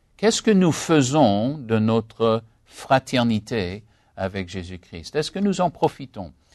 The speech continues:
Est-ce que nous y mettons de la valeur ? Est-ce que nous passons du temps à, à cultiver et à profiter pleinement de cette relation qui peut être là ? Ce n'est pas notre grand sujet, le, nous allons l'aborder maintenant, la fraternité entre nous, mais il est important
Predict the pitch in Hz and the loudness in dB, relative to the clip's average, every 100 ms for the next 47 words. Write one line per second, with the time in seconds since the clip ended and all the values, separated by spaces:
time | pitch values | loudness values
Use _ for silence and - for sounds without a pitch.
0 | - 127 147 151 131 139 135 135 147 127 | -4 -2 0 0 2 2 2 2 0 2
1 | 107 104 107 110 104 71 _ _ _ _ | 2 2 0 0 -4 -6 _ _ _ _
2 | - 101 - 110 110 120 123 123 123 110 | -6 -4 -2 2 4 6 6 6 4 2
3 | 131 110 104 98 147 123 107 151 - 101 | 2 0 -2 -2 2 4 4 2 2 4
4 | 104 101 107 - _ - 92 - 170 156 | 6 4 0 -14 _ -6 -6 -4 -4 -4
5 | 151 143 160 202 87 - _ - 107 104 | -6 -4 0 0 -2 -10 _ -2 0 0
6 | - 147 139 123 165 131 107 135 127 117 | -2 -4 -4 -4 0 0 0 2 4 6
7 | 123 104 92 98 92 101 - 92 90 90 | 6 6 4 -2 0 -2 0 2 2 0
8 | - 104 104 - _ _ - 104 92 90 | -2 -2 -2 -8 _ _ -8 -4 2 2
9 | 85 - 82 78 73 _ _ _ _ _ | 0 -8 -16 -16 -20 _ _ _ _ _
10 | _ _ _ - 165 240 226 165 127 123 | _ _ _ -8 2 6 6 6 4 4
11 | 127 190 - 135 110 95 104 143 120 95 | 4 2 2 0 2 4 4 2 2 2
12 | 98 104 110 117 110 113 104 98 104 98 | 2 4 6 6 8 8 6 4 2 0
13 | 95 123 117 92 - - - 104 104 104 | -2 2 2 2 0 -6 -2 -2 -2 -2
14 | 101 90 - 98 202 226 160 160 247 220 | -6 -6 -8 -4 0 2 2 4 4 4
15 | 180 220 170 135 | 4 6 6 4